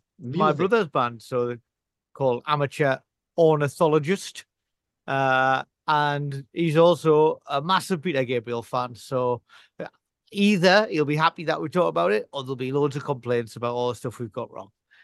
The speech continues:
Speaker 1: Uh,
Speaker 2: <laughs>
Speaker 1: but he's not like that, but he'll probably just cringe at the stuff that we've got wrong. Um,
Speaker 2: Yeah, probably.
Speaker 1: so, yeah, well, this is Daniel, amateur ornithologist. Am I saying that right? I feel like that's not right. But, uh,
Speaker 2: Amateur.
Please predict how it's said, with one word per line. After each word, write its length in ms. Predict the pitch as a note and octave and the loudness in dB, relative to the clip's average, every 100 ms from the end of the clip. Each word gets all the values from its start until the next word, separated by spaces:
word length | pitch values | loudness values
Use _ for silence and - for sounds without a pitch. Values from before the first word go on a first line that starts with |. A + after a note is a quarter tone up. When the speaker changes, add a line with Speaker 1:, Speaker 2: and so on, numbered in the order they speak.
| _ - | _ -6
Speaker 1:
Uh, 440 | B2 A#2 A#2 A#2 A3 F3 | -4 -4 -4 -4 -2 -4
Speaker 2:
<laughs> 140 | - E3+ | -6 -6
Speaker 1:
but 220 | C3+ B2+ _ _ _ - | -4 -6 _ _ _ -10
he's 160 | F3 C#3+ | -6 -2
not 160 | D#3 | 0
like 180 | B2+ C3 | 0 -2
that, 220 | B2+ B2+ - _ _ _ _ | -2 -4 -6 _ _ _ _
but 80 | D3 | -4
he'll 100 | C3+ | -2
probably 280 | B2 C#3 C3 | 0 0 0
just 160 | B2 | -4
cringe 340 | - C#3+ B2 A2+ | -2 -2 -2 -8
at 140 | B2 | -10
the 40 | - | -10
stuff 260 | - A#2+ | -10 -8
that 120 | C3+ B2 | -8 -10
we've 140 | A#2 | -12
got 180 | - - | -12 -12
wrong. 140 | D3 - _ - - - | -12 -14 _ -20 -10 2
Um, 480 | D3+ D#3 D#3 D#3 D3+ _ - | 4 6 2 -4 -12 _ -10
Speaker 2:
Yeah, 340 | B2 B2 G#2+ - | -6 -6 -8 -12
probably. 240 | - B2 A2 | -6 -6 2
Speaker 1:
so, 560 | G3+ G3 F#3+ F#3+ G3 _ | 4 6 6 4 0 _
yeah, 220 | F#3+ G#3+ B3 | 2 2 2
well, 300 | G3 G#3 A3+ _ _ | 2 0 0 _ _
this 140 | F3+ - | -12 -10
is 60 | |
Daniel, 500 | - F3 F3 G3 G#3 _ _ E3 | -2 0 0 -2 -4 _ _ -6
amateur 340 | E3 E3+ F3+ | -4 -2 0
ornithologist. 1040 | E3+ E3+ D3 E3 E3 D#3+ F3 F#3 - - - - F3+ | 2 0 0 2 2 0 -6 -8 -12 -20 -20 -14 -8
Am 60 | |
I 80 | G3 | -6
saying 280 | - A#3+ A3+ | 0 2 2
that 180 | A#3 - | 0 0
right? 200 | G#3 A3+ | -4 -4
I 60 | D3 | -6
feel 260 | - F3+ | -4 -2
like 140 | E3+ D#3 | -2 -4
that's 220 | A#2+ - | -8 -10
not 60 | C3 | -6
right. 260 | B2 B2+ - _ | -4 -6 -10 _
But, 120 | C3 C3 | -4 0
uh, 120 | C3 | 2
Speaker 2:
Amateur. 320 | B2+ B2 D3+ | 2 0 -4